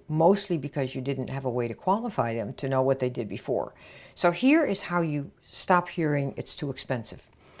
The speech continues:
When they say to you, "So what's your business?" After you say, "Well, you know, I have my own business. What do you do?" And they go, "Well, so what is your business?"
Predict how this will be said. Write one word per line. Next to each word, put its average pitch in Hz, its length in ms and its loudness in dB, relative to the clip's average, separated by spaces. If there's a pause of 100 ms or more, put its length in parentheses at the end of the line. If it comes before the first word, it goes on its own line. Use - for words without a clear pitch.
(180)
When 175 160 4
they 262 160 6
say 139 400 2
to 135 160 -6
you, 110 340 -2 (880)
"So - 160 0
what's 151 220 2
your 139 100 0
business?" 143 340 4
After 131 220 0
you 131 60 -2
say, 135 140 0
"Well, 127 120 0
you 175 100 0
know, 190 80 2
I 170 80 0
have 190 140 2
my 175 120 0
own 185 120 2
business. 208 340 -4
What 151 100 0
do 151 60 0
you 214 120 0
do?" 120 280 -4 (100)
And 143 160 -4
they 143 120 -4
go, 135 140 0
"Well, 135 340 0 (260)
so 175 120 0
what 175 140 8
is 349 140 6
your 131 100 0
business?" - 460 -8